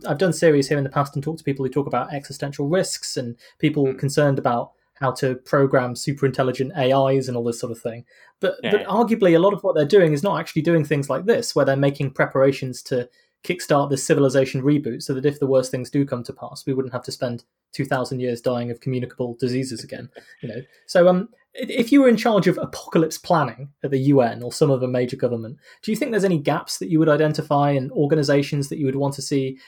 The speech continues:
Speaker 1: established or things that you would want to be, uh, preserved in bunkers or whatever so that humanity might be more ready for this kind of event?
Speaker 2: Yeah, in, in a sense, um, there is absolutely nothing new about the knowledge about this, this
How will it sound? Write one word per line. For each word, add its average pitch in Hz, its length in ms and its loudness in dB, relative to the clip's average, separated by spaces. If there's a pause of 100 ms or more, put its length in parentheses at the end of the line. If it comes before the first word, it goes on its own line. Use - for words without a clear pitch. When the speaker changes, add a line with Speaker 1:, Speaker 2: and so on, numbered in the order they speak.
(160)
Speaker 1:
established 139 680 0
or 127 100 -2
things 143 380 -2
that 156 120 -6
you 131 120 -4
would 131 140 -6
want 135 160 -2
to 139 80 -14
be, 123 280 -4 (260)
uh, 117 120 -8
preserved 139 460 2
in 127 120 0
bunkers 135 380 0
or 123 60 2
whatever 120 220 2
so 139 120 -4
that 139 160 -8
humanity 143 380 0
might 143 320 -2
be 139 80 -2
more 139 220 0
ready 131 320 2
for 127 120 -10
this 127 140 -8
kind 123 180 -6
of 120 80 -6
event? 117 280 -6 (1200)
Speaker 2:
Yeah, 269 140 2
in, 247 120 -2
in 247 140 -2
a 240 40 0
sense, - 800 -8
um, 139 420 -8 (440)
there 147 100 -4
is 127 160 -8 (160)
absolutely 143 400 -8
nothing 135 360 -8
new 113 420 -10 (260)
about 113 400 -4
the 107 80 -12
knowledge 104 340 -10
about - 420 -12
this, - 200 -18
this - 240 -20